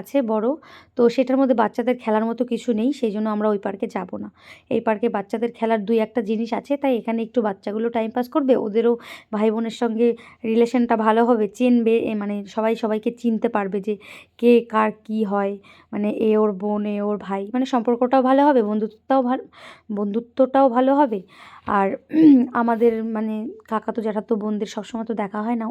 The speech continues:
অনুষ্ঠান যখন হয় তখন সবাই এক জায়গা হই, তখন একটু দেখা হয়। তাই ভাবলাম সবাই প্ল্যান করে একটু দেখা করি। এটা হচ্ছে একটা কাকার মেয়ে, এটা আমার এক, আহ, মানে কী বলবো তোমাদেরকে, অত তো বলতে পারছি না, তবে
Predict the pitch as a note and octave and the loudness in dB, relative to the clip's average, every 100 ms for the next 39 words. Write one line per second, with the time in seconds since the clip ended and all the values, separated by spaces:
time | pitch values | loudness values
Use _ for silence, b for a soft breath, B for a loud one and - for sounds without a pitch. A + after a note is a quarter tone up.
0 | G#3 G#3 - G#3+ G#3 B B B B A3+ | -6 -8 -8 -8 -8 B B B B -8
1 | G#3 G#3+ A#3+ A3+ G#3+ A#3+ A3 A3+ G#3+ G#3+ | -4 -2 -2 -2 -2 -2 -4 -4 -4 -2
2 | G#3+ G#3 F#3+ G#3+ G#3+ A3 A3 G3 G#3+ G3 | 0 -2 -2 -6 -2 -4 -4 -6 -6 -6
3 | G3+ G3 - G3 B B B D4 C#4 C4+ | -10 -10 -10 -12 B B B 2 4 4
4 | C#4+ C4 B3+ B3+ B3 A#3+ A#3+ A#3+ A#3+ G#3+ | 2 2 0 2 2 2 2 0 0 -4
5 | G#3 G#3+ A3+ A#3+ A#3 A3 A3 A3 A3 - | -2 -2 0 0 0 0 -2 -2 -6 -6
6 | G#3+ G3 G#3 G3+ A3 C#4 A3 G#3 G#3 C4+ | -8 -6 -6 -6 -4 -4 -4 -6 -6 -6
7 | - F#3+ B B B - G#3+ G3+ G3+ G3 | -8 -8 B B B -10 -6 -4 -6 -12
8 | - A3+ A#3+ D4+ - _ _ D#4 C4 A#3+ | -8 -2 0 -2 -6 _ _ 4 4 4
9 | C4 A#3+ A#3 A#3 A#3 G#3+ A#3+ A#3 G#3+ G#3+ | 0 -2 -2 0 0 0 -2 -2 -2 -2
10 | G#3 G#3+ G#3 C4+ C#4 B B _ A#3 | -2 -4 -2 0 0 B B _ 2